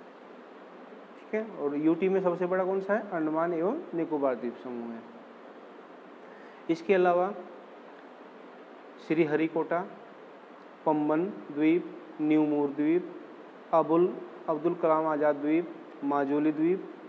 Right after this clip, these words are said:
आदि भारत के ही द्वीप हैं। देखिए, जो श्रीहरिकोटा है, आपने सुना होगा, यहाँ से भारत अपने उपग्रह launch करता है। ठीक है, और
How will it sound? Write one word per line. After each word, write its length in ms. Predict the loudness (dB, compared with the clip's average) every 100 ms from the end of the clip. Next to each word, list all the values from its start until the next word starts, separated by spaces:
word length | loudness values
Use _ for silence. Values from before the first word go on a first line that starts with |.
| -18 -4 2
आदि 240 | 2 2
भारत 340 | 2 2 0 -2
के 80 | 0
ही 160 | 0
द्वीप 360 | -2 -2 -2 -2
हैं। 280 | -8 -12 -14 -18 -20 -20 -20 -20 -20 -8
देखिए, 400 | -8 -4 -2 -2 -6
जो 340 | -6 -2 -2 -6
श्रीहरिकोटा 800 | -6 0 2 2 0 0 0 -2
है, 160 | -2
आपने 240 | -4 -2 -6
सुना 240 | -4 -4
होगा, 320 | -2 -2 -4 -8 -8
यहाँ 220 | -6 -6
से 280 | -4 -4 -4 -10 -18 -18 -20 -20 -20 -20 -12 -4
भारत 400 | 0 0 -2 -6
अपने 380 | -4 -2 -2 -4 -6
उपग्रह 480 | -8 -4 -4 -2 -6 -4
launch 280 | 0 0 -2
करता 380 | -6 -6 -8
है। 160 | -8 -10 -14 -18 -20 -20 -20 -20 -20 -20 -20 -20 -20 -20 -20 -20 -20 -12
ठीक 160 | -10 -6
है, 100 | -8 -10 -18 -20 -20 -20 -20 -20 -20 -20 -20 -20 -20 -20 -20 -20 -18 -18 -18 -20 -20 -20 -20 -20 -18 -18 -18 -20 -20 -20 -20 -20 -20 -18 -14 -2
और 360 | 2 4 2